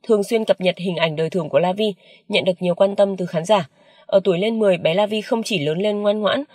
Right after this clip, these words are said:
mà còn bộc lộ tài lẻ về nghệ thuật. Mới đây, bảo mẫu đã chia sẻ khoảnh khắc La Vi tập nhảy khiến công chúng vô cùng ấn tượng. Bên cạnh đó, nụ cười hồn nhiên, tính cách giản dĩ và tương tác tốt với ống kính của La Vi cũng gây chú ý không kém.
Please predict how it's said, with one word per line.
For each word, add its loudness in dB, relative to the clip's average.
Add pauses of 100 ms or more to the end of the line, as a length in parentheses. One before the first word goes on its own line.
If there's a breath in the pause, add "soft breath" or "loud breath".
(240 loud breath)
mà 0
còn 4
bộc 0
lộ 2 (100)
tài 0
lẻ 0
về -2
nghệ -2
thuật. -2 (420 soft breath)
Mới 2
đây, 0
bảo 0
mẫu -4
đã 2
chia -4
sẻ 0
khoảnh -4
khắc -2 (300 soft breath)
La 4
Vi 0
tập 2
nhảy 0 (220 soft breath)
khiến 0
công 0
chúng -2
vô 2
cùng -2
ấn -4
tượng. 2 (460 soft breath)
Bên 0
cạnh 0
đó, 4
nụ -2
cười -2
hồn -2
nhiên, 0 (280 soft breath)
tính 0
cách 0
giản -2
dĩ -4
và 2
tương -4
tác -4
tốt 2 (180)
với -2
ống -2
kính -6
của -2
La 0
Vi -2 (300 soft breath)
cũng -6
gây 2
chú -8
ý -6
không -2
kém. 2